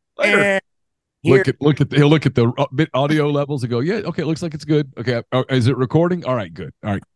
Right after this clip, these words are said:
Speaker 3: And then thirty minutes later, he'll come back and say, "Oh, he's still going." Yeah.
Speaker 2: Yeah. Um, I was actually thinking about what would the opening statement be?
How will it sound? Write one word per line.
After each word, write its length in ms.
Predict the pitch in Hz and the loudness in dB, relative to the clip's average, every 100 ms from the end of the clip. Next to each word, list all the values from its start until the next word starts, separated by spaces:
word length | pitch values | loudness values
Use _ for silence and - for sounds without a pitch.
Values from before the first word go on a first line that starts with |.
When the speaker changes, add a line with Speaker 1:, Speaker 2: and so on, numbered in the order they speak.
| _ _ _ | _ _ _
Speaker 3:
And 120 | 110 | 2
then 180 | 123 123 - - | 2 2 -2 2
thirty 240 | 139 151 | 4 4
minutes 280 | 151 139 - | 4 2 0
later, 220 | 139 143 | -2 2
he'll 140 | 117 120 | 2 2
come 200 | 123 110 | 0 0
back 260 | 117 - | -2 -2
and 120 | 98 | -8
say, 260 | - 101 87 - _ _ _ _ _ _ _ _ | -6 -6 -6 -10 _ _ _ _ _ _ _ _
"Oh, 160 | 165 190 | 0 2
he's 120 | 143 | 2
still 240 | - 160 | 2 0
going." 400 | 147 170 147 87 - _ - | 2 0 0 -6 -12 _ -6
Yeah. 180 | 147 98 | -4 -2
Speaker 2:
Yeah. 80 | 214 - _ _ _ _ _ _ _ | -4 -4 _ _ _ _ _ _ _
Um, 300 | 180 185 170 - _ _ _ 220 _ _ _ _ - - | 0 0 -2 -8 _ _ _ -20 _ _ _ _ -10 -4
I 140 | 254 | -4
was 120 | 285 | -2
actually 300 | 311 302 277 | -4 -4 -6
thinking 240 | 208 220 196 | -4 -2 -2
about 240 | 160 135 | -2 -2
what 240 | 143 196 196 | 0 0 0
would 140 | 190 | -2
the 120 | 165 | -2
opening 420 | 147 160 170 156 | -4 -4 -2 -4
statement 720 | 139 - 143 131 - 123 - 98 | -4 -6 -4 -4 -4 -10 -10 -12
be? 220 | 95 | -14